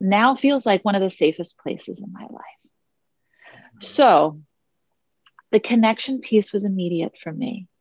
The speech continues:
But the context felt, you know, I was norocepting, no, I didn't want to get up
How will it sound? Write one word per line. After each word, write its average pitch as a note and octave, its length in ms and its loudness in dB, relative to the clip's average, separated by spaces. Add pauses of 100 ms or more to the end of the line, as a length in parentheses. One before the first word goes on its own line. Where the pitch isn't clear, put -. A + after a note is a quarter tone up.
(720)
But A3+ 160 2
the A#3+ 80 2
context - 1200 -2 (340)
felt, F#3 500 2
you G3+ 240 -2
know, A3 60 2
I G3 80 2
was F#3+ 200 2
norocepting, G3 760 -4
no, F3 300 -2
I F3 80 0
didn't F#3 320 2
want G#3+ 160 0
to A3+ 60 2
get G#3+ 140 2
up E3+ 200 -2